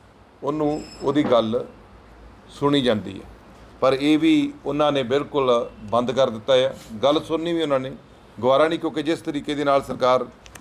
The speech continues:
ਤਾਨਾਸ਼ਾਹੀ ਦੇ ਨਾਲ ਪੂਰੇ ਦੇਸ਼ 'ਚ ਚੱਲ ਰਹੀ ਹੈ, ਉਹ ਨਹੀਂ ਚਾਹੁੰਦੇ ਕਿ ਸਾਡੇ ਜਿਹੜੀਆਂ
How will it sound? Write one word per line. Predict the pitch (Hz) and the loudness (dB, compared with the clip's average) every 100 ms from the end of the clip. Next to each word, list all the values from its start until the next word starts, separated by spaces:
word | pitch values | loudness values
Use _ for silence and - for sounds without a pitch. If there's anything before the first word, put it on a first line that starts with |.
| - | -2
ਤਾਨਾਸ਼ਾਹੀ | 160 175 190 180 165 | 0 2 2 2 0
ਦੇ | 160 | 2
ਨਾਲ | 151 | 0
ਪੂਰੇ | 117 143 147 | 0 -6 -6
ਦੇਸ਼ | 113 139 | -6 -8
'ਚ | - | -4
ਚੱਲ | 147 123 | 0 0
ਰਹੀ | 127 123 | 0 -4
ਹੈ, | 110 110 - - - - | -4 -6 -20 -20 -6 4
ਉਹ | 208 | 4
ਨਹੀਂ | 226 214 | 4 2
ਚਾਹੁੰਦੇ | 180 175 175 | 0 0 -4
ਕਿ | 175 | -6
ਸਾਡੇ | 175 139 131 147 | -4 -2 0 0
ਜਿਹੜੀਆਂ | 151 151 151 | 0 0 0